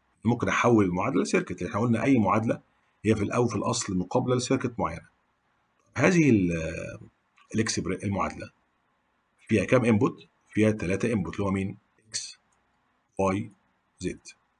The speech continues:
طيب وبعدين فيها كام حد؟ تلاتة. ادي واحد، اتنين، تلاتة. الحد الأول عبارة عن ايه؟ الاند ما بين الاكس بار،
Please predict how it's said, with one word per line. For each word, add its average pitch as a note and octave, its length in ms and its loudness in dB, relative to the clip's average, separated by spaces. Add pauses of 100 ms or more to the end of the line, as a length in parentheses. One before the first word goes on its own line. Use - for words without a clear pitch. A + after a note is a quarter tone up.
(140)
طيب - 100 -20 (160)
وبعدين G2+ 360 -2 (420)
فيها - 100 2
كام A2+ 140 2
حد؟ F#2+ 340 -4 (280)
تلاتة. - 240 -10 (120)
ادي F2 160 -12
واحد، G2 400 -6 (380)
اتنين، F#2+ 360 -4 (460)
تلاتة. - 220 -18 (400)
الحد - 280 -2
الأول A2+ 480 0
عبارة F#2+ 260 0
عن F#2 120 -2
ايه؟ F#2 240 -8 (400)
الاند G#2 420 2
ما F#2+ 140 2
بين F2+ 240 0
الاكس E2+ 380 -6
بار، A2+ 280 -2